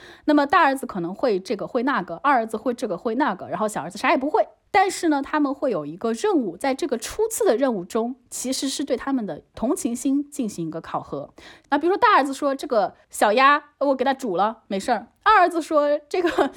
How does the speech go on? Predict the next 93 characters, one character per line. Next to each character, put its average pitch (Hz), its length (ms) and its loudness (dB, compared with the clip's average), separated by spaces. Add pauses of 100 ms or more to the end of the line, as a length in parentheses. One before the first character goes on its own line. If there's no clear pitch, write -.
(240)
小 359 180 6
狗 302 120 4
儿， 240 200 8
我 277 160 4
怎 262 140 -2
么 208 60 -6
着， 277 460 2
打 - 220 0
它 262 80 0
一 311 80 0
顿， 294 300 2
没 220 140 0
事 254 100 -4
儿。” 233 160 -4 (180)
但 370 140 4
是 415 100 0
三 453 120 -2
儿 392 100 0
子 302 80 -4
说 320 280 -4
：“你 285 60 0
们 330 120 2
怎 330 100 -2
么 339 80 2
可 - 140 -6
以 320 40 -2
这 - 140 -2
样 403 100 0
对 370 140 0
小 226 160 -4
动 220 260 -6
物 196 100 -4
呢？ 165 200 -6 (140)
对 330 100 2
吧？ 302 180 6
当 359 160 2
然 480 200 4
是 - 120 -4
要 403 120 4
在 392 100 -2
家 359 140 2
里 359 80 -2
面 311 160 0
养 233 200 0
起 339 200 -6
来 240 60 -4 (100)
了， - 180 4
是 311 120 2
吧？ - 120 -4 (300)
就 - 40 -20
是 415 60 -2
要 466 100 2
对 480 80 2
它 466 100 4
们 494 120 2
好 - 400 -6
了。” 240 220 4 (340)
那 370 80 4
么 427 100 2
这 523 160 6
个 240 120 4
有 202 140 2
两 208 260 -2
个 202 100 -2
作 240 240 0
用， 175 180 0 (160)
第 349 320 4
一 381 160 -2
就 226 160 -2
是 175 320 -10
它 - 220 -2
完 214 220 -4
成 - 180 -8
了 170 80 -6
一 175 40 -12
个 180 100 -10
同 190 200 -8
情 196 140 -8
心 220 180 -8
测 202 220 -8
试。 - 160 -10
完 214 160 0
成 370 140 -2
同 320 160 2
情 339 100 4
心 370 140 -2
测 349 160 -2
试 269 120 -6
有 185 60 0
什 151 140 -8
么 156 80 -6
用 254 240 -2
呢？ 139 160 -10